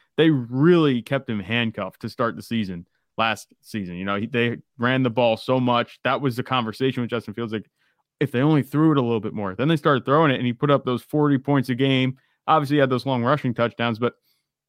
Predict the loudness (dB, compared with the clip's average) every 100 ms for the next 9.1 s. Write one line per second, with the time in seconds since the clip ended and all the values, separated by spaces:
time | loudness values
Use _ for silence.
0 | _ -4 -4 -2 -4 -2 -4 0 0 0
1 | 0 2 0 0 0 2 2 2 0 -2
2 | -2 -2 -4 -4 -4 -4 -4 -4 -4 -4
3 | -4 -4 -4 -4 -6 -6 -8 -6 -4 -4
4 | -2 -4 -4 -2 -2 -2 -4 -6 -6 -6
5 | -6 -2 -2 0 -2 -2 _ _ -6 -2
6 | -2 -2 -4 -4 -4 -4 -2 -2 0 -4
7 | _ _ _ 0 2 2 -2 -4 -4 -2
8 | -2 -2 -4 -2 -2 -2 -2 -2 -4 -4
9 | -6